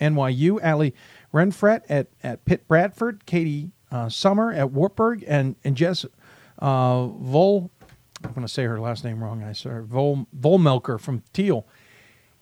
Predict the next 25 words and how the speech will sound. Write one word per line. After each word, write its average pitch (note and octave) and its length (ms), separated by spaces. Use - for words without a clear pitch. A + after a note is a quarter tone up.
Incredible, G3 1300
uh, E3+ 240
individuals. C#3+ 720
Um, C#3 580
listen, E3+ 240
there's D#3 160
a D#3 60
lot G#3 240
to G3+ 60
be G3 100
said F#3 220
about E3 220
the D#3 100
younger D#3 240
generation, C#3+ 460
or C3 40
at C3+ 60
least D3 240
I C3 120
should F3 200
say C3+ 120
a A#2+ 60
lot D#3 180
of C#3 60
what C3 180